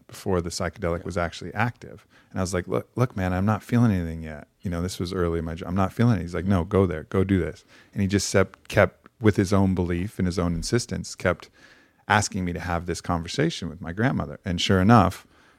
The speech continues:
Speaker 1: you know, I was able to access that,
Speaker 2: Mm-hmm.
Speaker 1: something that previously I had to be deep in the medicine to do. And then after that conversation and the things kind of unlocked, he goes, "Remember, you don't need medicine to do
Speaker 2: Yeah.
Speaker 1: this."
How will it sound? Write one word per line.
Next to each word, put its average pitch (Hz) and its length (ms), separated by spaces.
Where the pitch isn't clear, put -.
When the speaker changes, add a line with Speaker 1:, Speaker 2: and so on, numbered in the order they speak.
Speaker 1:
you 95 80
know, 85 120
I 82 60
was 85 160
able 87 240
to - 180
access - 420
that, - 180
Speaker 2:
Mm-hmm. - 100
Speaker 1:
something 95 340
that 85 220
previously 104 540
I 82 40
had 87 180
to 90 60
be 85 140
deep 98 460
in 95 160
the 87 60
medicine 87 440
to 80 60
do. 92 380
And 104 120
then 104 80
after 107 240
that 90 160
conversation 95 680
and 90 80
the 82 60
things 87 320
kind 90 220
of 85 140
unlocked, 90 640
he - 160
goes, 90 480
"Remember, 92 600
you 92 100
don't 90 240
need 82 160
medicine 82 400
to 85 80
do 87 160
Speaker 2:
Yeah. 110 80
Speaker 1:
this." - 420